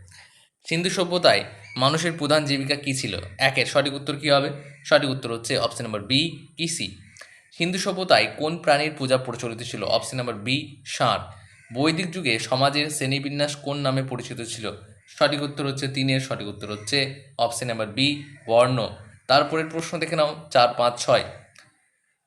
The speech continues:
ষোড়শ মহাজনপদের মধ্যে সবচেয়ে শক্তিশালী কোনটি ছিল? সঠিক উত্তর অপশন নাম্বার বি, মগধ।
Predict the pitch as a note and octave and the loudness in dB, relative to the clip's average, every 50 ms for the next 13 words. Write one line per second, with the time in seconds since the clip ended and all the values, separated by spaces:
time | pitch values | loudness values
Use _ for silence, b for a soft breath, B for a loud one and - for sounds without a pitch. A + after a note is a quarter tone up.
0 | _ _ _ _ - - G3 G3 F3+ F#3 F#3 F#3 D3 C#3 D#3+ E3 D#3 F3 F3 F3 | _ _ _ _ 6 8 8 8 8 6 4 2 2 4 4 4 4 4 0 0
1 | D#3+ E3 D#3+ E3+ E3+ E3+ E3 E3 E3 D#3+ - D3 C3 C3 - D3+ D3 D3 - D3+ | 0 0 0 0 0 0 0 0 0 6 6 6 6 6 2 0 0 0 -2 -4
2 | C3+ C3+ D3+ D3+ E3 D3 C#3+ C#3+ C#3+ C#3+ C#3 C3+ D3 C#3 D3+ B2+ A#2+ - D#3+ C#3+ | -6 -6 -4 -2 0 0 0 0 -2 -4 -4 -4 -4 -4 -2 -2 0 2 2 2
3 | C3+ C3+ C#3 C3+ C3 C3+ A#2+ A#2+ - - C#3 B2 A#2+ A#2 A2+ A#2 C3 C#3 D3+ D3+ | 2 2 0 0 2 4 4 4 4 2 0 0 0 0 0 0 0 0 0 -2
4 | C#3+ - - - - A2+ A2+ A#2 A#2 C3+ B2+ G#2+ | -6 -12 -14 -4 0 0 2 2 2 0 0 -2